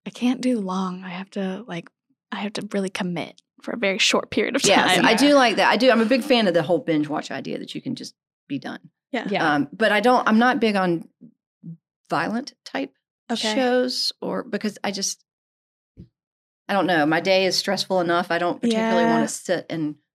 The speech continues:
Speaker 3: Yeah.
Speaker 2: you know, be all
Speaker 1: Stressed.
Speaker 2: stressed out watching
Speaker 1: I get that.
Speaker 3: Yeah.
Speaker 2: shows.
Speaker 1: I
Speaker 3: Makes
Speaker 1: get that.
Speaker 3: sense.
Speaker 2: Yeah.
Speaker 1: All right.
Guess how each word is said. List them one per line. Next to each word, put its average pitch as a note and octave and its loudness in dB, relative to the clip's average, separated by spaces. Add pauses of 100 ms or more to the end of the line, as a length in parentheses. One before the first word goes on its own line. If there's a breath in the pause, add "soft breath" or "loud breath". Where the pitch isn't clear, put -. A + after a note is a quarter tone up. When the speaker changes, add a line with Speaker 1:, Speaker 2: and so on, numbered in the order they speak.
Speaker 3:
Yeah. F#3 2
Speaker 2:
you F#3 2
know, F#3+ 2
be G3 4
all F3 8
Speaker 1:
Stressed. F#3 4
Speaker 2:
stressed F#3+ -2
out E3+ 2
watching E3 -4 (300)
Speaker 1:
I G#3+ -4
get F#3+ -6
that. F#3+ -2
Speaker 3:
Yeah. F#3 0
Speaker 2:
shows. - -10 (200)
Speaker 1:
I A3+ -4
Speaker 3:
Makes G#3+ -4
Speaker 1:
get - -4
that. B3 -8
Speaker 3:
sense. - -14
Speaker 2:
Yeah. D#3 -4 (800)
Speaker 1:
All A#3 2
right. - 0